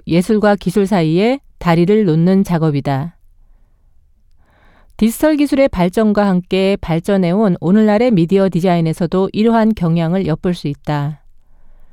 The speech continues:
인터랙티브 아트나 미디어 퍼포먼스, 미디어 파사드 등의 예를 살펴보더라도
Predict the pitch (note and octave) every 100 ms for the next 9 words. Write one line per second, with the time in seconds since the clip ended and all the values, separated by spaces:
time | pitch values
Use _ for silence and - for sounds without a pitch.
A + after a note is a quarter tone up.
0 | - - - - - - A3+ B3 D4 D4
1 | - C4 A#3 - D#3+ F3+ G3 F#3+ G3+ D3+
2 | - C#3 G#3 A3+ B3+ - D4 C#4+ A#3+ F3+
3 | F3 - D3+ C3+ D#3 F3+ - - - -
4 | E3+ F#3 A#3+ C4+ - D#4+ D#4+ C#4+ B3 A3
5 | G#3 G3 D3+ E3 F#3+ G#3+ B3+ C#4 A3 F#3
6 | E3+ D3+ F3 F#3 D3